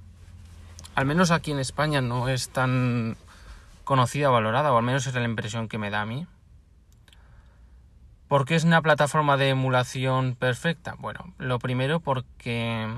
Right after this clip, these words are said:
todo esto hablamos de pirateándola, ¿no? Entre comillas.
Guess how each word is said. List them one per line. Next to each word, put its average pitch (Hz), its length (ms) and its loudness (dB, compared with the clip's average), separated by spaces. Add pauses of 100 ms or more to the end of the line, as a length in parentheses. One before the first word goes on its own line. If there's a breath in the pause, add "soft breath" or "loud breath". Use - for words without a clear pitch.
(720)
todo 139 180 4
esto 131 220 2
hablamos 127 340 4
de 110 260 -4 (540)
pirateándola, 113 720 -2
¿no? 113 200 -6
Entre 123 260 -6
comillas. 110 600 -12